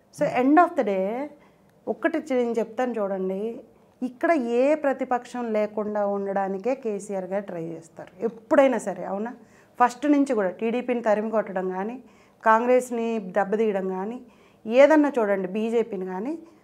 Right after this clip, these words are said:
ప్రతిపక్షం లేని ప్రజాస్వామ్యం కావాలనుకునే ఒక పార్టీ బీఆర్ఎస్ పార్టీ and ఒక నాయకుడు కేసీఆర్. అలాంటిది ఈవిడొచ్చి ఎలా పెట్టగలిగింది ఇక్కడ పార్టీ? అంటే వాళ్ళు ఎంతో కొంత అండదండలు లేకుండా ఆమె ఇక్కడ ఎలా అడుగుపెట్టి పార్టీని అనౌన్స్ చేశారు?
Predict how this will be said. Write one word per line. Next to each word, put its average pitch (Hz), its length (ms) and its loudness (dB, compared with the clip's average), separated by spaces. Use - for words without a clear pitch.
ప్రతిపక్షం 320 760 2
లేని 285 340 6
ప్రజాస్వామ్యం 262 720 2
కావాలనుకునే 220 760 0
ఒక 240 260 -2
పార్టీ 214 340 6
బీఆర్ఎస్ 208 500 2
పార్టీ 196 340 -2
and 269 120 4
ఒక 240 140 2
నాయకుడు 214 400 -2
కేసీఆర్. 190 520 -6
అలాంటిది 311 440 0
ఈవిడొచ్చి 233 320 -2
ఎలా 262 140 0
పెట్టగలిగింది 233 580 -2
ఇక్కడ 196 160 -6
పార్టీ? 175 400 -10
అంటే 262 240 2
వాళ్ళు 240 340 6
ఎంతో 262 420 2
కొంత 277 280 0
అండదండలు 240 600 2
లేకుండా 202 560 0
ఆమె 247 400 2
ఇక్కడ 233 340 -2
ఎలా 226 260 2
అడుగుపెట్టి 220 680 0
పార్టీని 214 520 -4
అనౌన్స్ 208 400 -6
చేశారు? 170 520 -12